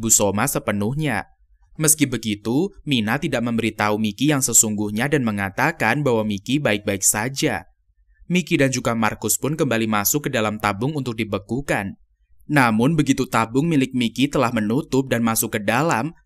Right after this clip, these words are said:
tabungnya pun mengeluarkan gas dan kemudian menghancurkan tubuhnya.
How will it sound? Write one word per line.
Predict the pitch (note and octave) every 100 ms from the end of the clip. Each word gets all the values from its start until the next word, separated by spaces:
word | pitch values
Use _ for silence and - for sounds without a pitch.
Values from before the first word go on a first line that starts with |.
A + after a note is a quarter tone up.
| -
tabungnya | F3 D3+ D#3+ C#3 C3+
pun | B2+
mengeluarkan | A#2+ A#2 A2 A2 A2 E3+ C#3
gas | A2+ B2+ C3
dan | A#2+
kemudian | A#2 A#2 A2 G#2 G2+
menghancurkan | C#3+ C#3 G#2+ G#2 G2+ G#2+ C3+
tubuhnya. | C#3 G2 G#2 A2+ D#3+ D3 G#2